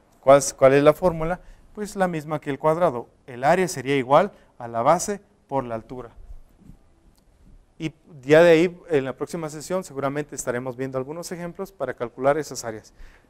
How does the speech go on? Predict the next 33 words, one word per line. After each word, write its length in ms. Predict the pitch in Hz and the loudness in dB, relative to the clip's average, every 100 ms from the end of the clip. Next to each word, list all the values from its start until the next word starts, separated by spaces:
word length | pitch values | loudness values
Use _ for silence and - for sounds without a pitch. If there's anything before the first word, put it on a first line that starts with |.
| - | -6
Lo 80 | 175 | -2
tenemos, 360 | 196 190 156 | 0 0 0
niños 300 | 139 135 131 | -4 -6 -8
y 60 | 143 | -10
niñas. 420 | 160 131 101 - - _ _ _ _ _ _ _ | -10 -12 -16 -20 -20 _ _ _ _ _ _ _
Voy 220 | 120 135 | 2 4
a 60 | 147 | 4
quitar 280 | 147 151 | 4 6
ahora 120 | 147 139 | 6 4
sí 60 | |
esta 140 | 147 156 | 0 -4
figura 380 | 175 160 196 - _ _ - - | -2 0 0 -2 _ _ -20 -20
y 240 | - 196 220 - - | -8 -8 -8 -14 -16
nos 160 | 143 | -10
vamos 340 | 131 151 156 - | -2 -2 -2 2
a 60 | |
ir, 180 | 147 180 196 - - | 2 2 -4 -20 -6
vamos 280 | 139 151 160 | 0 0 0
a 80 | |
presentar 600 | - 127 139 - 156 170 - - - - | -4 -6 -4 4 6 6 0 -20 -20 -4
la 280 | 143 139 | 8 10
otra 260 | 139 156 143 | 10 6 -2
que 80 | 135 | -8
tenemos. 340 | 127 127 123 | -10 -10 -8
Entonces, 320 | 143 185 196 | 0 2 2
para 220 | - 175 147 | 4 2 4
calcular 480 | 151 135 147 160 - - - _ | -2 0 2 2 0 -20 -20 _
el 240 | 143 143 160 | -6 2 8
área 340 | 165 147 127 | 8 8 0
de 140 | 123 | -2
un 180 | 139 170 | -8 -6
romboide, 640 | 180 214 170 143 139 180 277 _ _ _ _ _ _ _ _ _ _ _ _ _ _ _ _ _ _ _ _ _ _ _ - - _ - | -4 -2 0 -2 -4 -8 -12 _ _ _ _ _ _ _ _ _ _ _ _ _ _ _ _ _ _ _ _ _ _ _ -20 -20 _ -6
área 460 | 143 135 127 113 | -2 -2 -4 -10